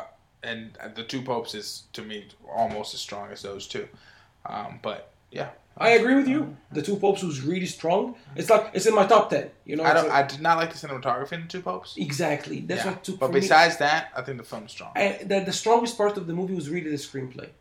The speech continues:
Speaker 1: Yes,
Speaker 2: Like,
Speaker 1: the
Speaker 2: more
Speaker 1: screenplay.
Speaker 2: than directing. Like, directing was, was, was great, but our, but was, was, was good.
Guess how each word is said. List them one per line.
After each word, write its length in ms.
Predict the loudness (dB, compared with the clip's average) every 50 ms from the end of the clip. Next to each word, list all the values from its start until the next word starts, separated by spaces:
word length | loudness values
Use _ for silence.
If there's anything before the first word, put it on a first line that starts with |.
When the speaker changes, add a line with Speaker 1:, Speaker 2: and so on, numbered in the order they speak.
| _ _ -14
Speaker 1:
Yes, 200 | -12 -8 -4 -2
Speaker 2:
Like, 160 | -2 -2 -2
Speaker 1:
the 60 | -2 2
Speaker 2:
more 160 | 4 4 6
Speaker 1:
screenplay. 40 | 6
Speaker 2:
than 100 | 4 2
directing. 480 | 2 2 0 0 -2 -4 -8 -10 -6 -6
Like, 140 | -4 -4
directing 300 | -2 -2 -2 -2 -2 -2
was, 240 | -2 -4 -4 -6 -8
was, 200 | -6 -6 -2 0
was 300 | 0 0 0 -2 -4 -6
great, 420 | -8 -4 -2 0 0 0 -2 -6 -12 _ _ _ _ _ _ -2
but 240 | 0 0 0 0 0
our, 260 | -2 0 0 0 0 -2
but 200 | -2 -4 -2 0
was, 240 | 0 0 0 -2 -6 -4
was, 280 | -4 -4 -4 -4 -6 -6
was 240 | -6 -6 -8 -10 -16 _ _ _ -20 -18 -14 -4
good. 320 | 0 0 0 0 0 -6